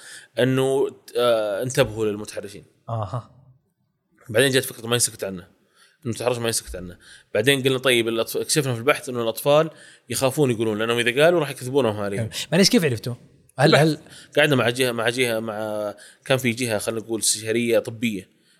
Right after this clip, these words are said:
Speaker 1: تعلمنا وتقولون وش الأشياء. هنا اكتشفنا الأشياء. حلو؟ آه، مثلًا قالوا إنه في قصة إن واحدة قالت إنه في أحد يقرب لها تحرش فيها، جاء صاروخها كف. أمها، ما، أمها صارت كف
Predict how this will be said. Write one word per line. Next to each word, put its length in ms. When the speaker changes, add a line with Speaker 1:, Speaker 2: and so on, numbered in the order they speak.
Speaker 1:
تعلمنا 420
وتقولون 260
وش 120
الأشياء. 240
هنا 100
اكتشفنا 300
الأشياء. 280
حلو؟ 240
آه، 200
مثلًا 200
قالوا 200
إنه 80
في 120
قصة 240
إن 40
واحدة 340
قالت 180
إنه 100
في 180
أحد 140
يقرب 180
لها 80
تحرش 260
فيها، 140
جاء 140
صاروخها 420
كف. 160
أمها، 300
ما، 340
أمها 220
صارت 300
كف 240